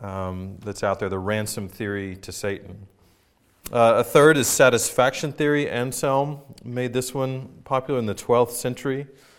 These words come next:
where it teaches that Christ made restitution to God for the sins of humanity and satisfied God's honor, that that's sort of what was at stake.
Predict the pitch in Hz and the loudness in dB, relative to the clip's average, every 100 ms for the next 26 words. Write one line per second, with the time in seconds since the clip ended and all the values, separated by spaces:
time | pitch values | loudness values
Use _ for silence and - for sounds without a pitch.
0 | _ _ _ _ _ _ 107 - 127 110 | _ _ _ _ _ _ -12 -8 -6 -4
1 | 104 - 123 127 - 123 104 104 123 - | -6 0 2 2 0 -2 0 2 2 2
2 | 117 - 127 - 143 123 - 98 107 110 | -8 -6 -6 -4 -6 -6 -6 -2 2 4
3 | 123 - 110 107 - 123 117 101 117 104 | 2 0 -4 -4 -4 -4 -6 -6 -6 -4
4 | 110 135 113 92 92 107 _ _ _ _ | -4 -2 -4 -4 -6 -12 _ _ _ _
5 | _ 113 110 - 135 139 - 139 117 101 | _ -10 -6 0 0 0 -2 -2 -2 -2
6 | 107 95 - 110 110 101 73 - _ _ | -4 -4 -8 -8 -8 -8 -12 -16 _ _
7 | _ 107 - 107 - 123 104 104 104 101 | _ -14 -10 -10 -6 -4 -4 -2 -2 -2
8 | 95 82 - - 90 78 - | -6 -8 -8 -4 -6 -8 -18